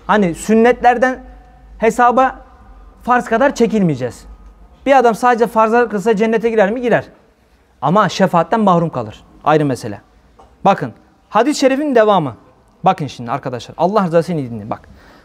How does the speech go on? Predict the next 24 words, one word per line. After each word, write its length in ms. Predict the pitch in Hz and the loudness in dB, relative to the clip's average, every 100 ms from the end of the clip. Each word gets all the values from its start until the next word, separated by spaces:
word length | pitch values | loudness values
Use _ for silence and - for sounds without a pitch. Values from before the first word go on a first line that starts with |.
| - | -2
Hadis-i 320 | 208 220 247 | -2 0 2
şerifin 240 | 240 247 | 2 2
devamı. 300 | 226 190 143 - _ _ _ 175 | 2 2 -2 -6 _ _ _ 0
Rükû 340 | 214 330 381 | 2 4 2
ve 80 | 302 | 4
secdesini 460 | 269 247 240 254 - | 2 0 0 -4 -2
tamamlarsa, 800 | 214 214 214 208 170 170 127 - _ _ _ _ _ _ _ _ 143 | 0 0 2 2 0 -2 -4 -8 _ _ _ _ _ _ _ _ -8
güzel 420 | 143 196 247 196 | 0 2 2 0
bir 180 | 247 403 180 | -4 -4 -2
namaza 380 | 185 180 208 | 0 2 0
durdun, 320 | 196 170 143 107 _ - | 0 -4 -6 -10 _ -8
güzel 300 | 147 175 180 | 0 2 2
rükû 260 | 170 175 | -2 -4
secde 240 | 160 170 151 | -2 0 0
yaptın, 260 | 156 269 - _ | -2 -6 -12 _
tamamlarsa, 720 | - 247 233 226 180 - 113 - _ _ _ | 0 2 4 2 2 -2 -8 -10 _ _ _
selam 480 | - - 277 349 294 | -4 0 2 2 0
verir 240 | 262 277 | 0 2
vermez, 440 | 233 175 135 113 _ _ _ _ _ _ _ _ - | 0 0 -4 -12 _ _ _ _ _ _ _ _ 0
o 160 | 370 294 | 2 4
namaz 420 | 240 208 - - _ _ _ _ _ - | 2 0 -4 -14 _ _ _ _ _ -14
bembeyaz 760 | 127 233 349 330 285 262 233 | -2 2 2 2 2 2 0
bir 100 | 247 | -4
şekilde 540 | 233 233 - 175 208 | -4 -4 -2 -2 0